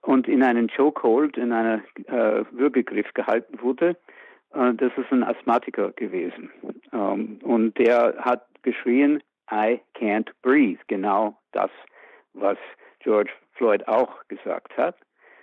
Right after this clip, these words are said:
Äh, und wurde trotzdem getötet von den Polizisten. Und das hat auch Demonstrationen, äh, nach sich gezogen, in New York vor allem, aber auch anderswo.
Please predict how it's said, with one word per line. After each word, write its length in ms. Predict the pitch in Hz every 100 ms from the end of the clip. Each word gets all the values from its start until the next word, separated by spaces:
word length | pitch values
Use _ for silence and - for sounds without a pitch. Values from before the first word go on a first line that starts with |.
| _ - _ _
Äh, 260 | - 143 139
und 260 | 135 135 120
wurde 220 | 127 120
trotzdem 420 | - 143 - 104
getötet 480 | 95 - 95 - - _ -
von 120 | -
den 120 | 92
Polizisten. 760 | 90 104 - - 95 - - - _ _ - - - _
Und 300 | - 117 104
das 160 | 123 117 - - _ -
hat 240 | - 113
auch 200 | 110 135
Demonstrationen, 1040 | - 117 104 - - 92 - 107 104 90 - - _ -
äh, 1300 | 233 - 107 113 - - - - - - - - 110
nach 220 | 107 101 -
sich 200 | 110 -
gezogen, 460 | - - 123 110 131
in 140 | 123
New 80 | 110
York 280 | 113 127 -
vor 120 | 90
allem, 260 | 104 123
aber 220 | 123 110 104
auch 140 | -
anderswo. 560 | - 104 95 - 90